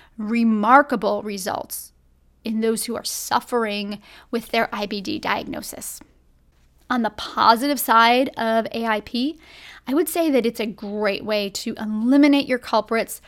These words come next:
right from the start to allow the all-important repair and healing of the digestive tract. That's what we're all looking for.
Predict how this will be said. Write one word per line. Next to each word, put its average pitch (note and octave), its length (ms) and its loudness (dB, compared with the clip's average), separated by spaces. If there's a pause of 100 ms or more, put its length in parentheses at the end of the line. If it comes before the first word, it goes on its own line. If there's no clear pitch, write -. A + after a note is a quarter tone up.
(140)
right A3 340 2
from C4+ 180 2
the D4 40 2
start - 460 -2 (300)
to B3+ 200 2
allow A#3 560 4
the A3 340 -6
all-important A3+ 1040 2
repair G#3+ 1040 -4 (300)
and G3 120 -10
healing C4 540 4
of G#3 400 -6
the G#3 220 -8
digestive - 600 -6
tract. - 440 -2
That's A#3 240 -12
what - 120 -10
we're A3+ 140 -12
all - 260 -4
looking A3+ 360 -2
for. - 260 -8